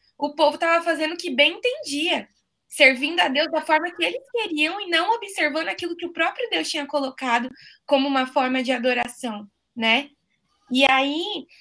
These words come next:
é, eu até fiquei pensando e até puxando, ampliando um pouquinho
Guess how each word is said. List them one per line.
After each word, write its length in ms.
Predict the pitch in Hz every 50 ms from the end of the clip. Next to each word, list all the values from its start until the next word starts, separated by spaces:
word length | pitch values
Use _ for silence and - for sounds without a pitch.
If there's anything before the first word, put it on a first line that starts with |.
| _ _ -
é, 480 | - 240 240 240 233 226 226 220 226
eu 80 | 233 240
até 240 | 254 254 - 285 302
fiquei 340 | 294 - - - 392 359
pensando 680 | 359 - 320 285 277 269 - 370 269 247 254 277 320 320
e 160 | 269 254 240 233
até 240 | 226 226 - 254
puxando, 560 | 254 - - 294 285 - 302 262 254 254 254 - -
ampliando 640 | 254 262 269 - 294 277 262 254 247 254 285 311 320
um 80 | 277
pouquinho 640 | - 302 269 269 - - 277 254 247 240 226 226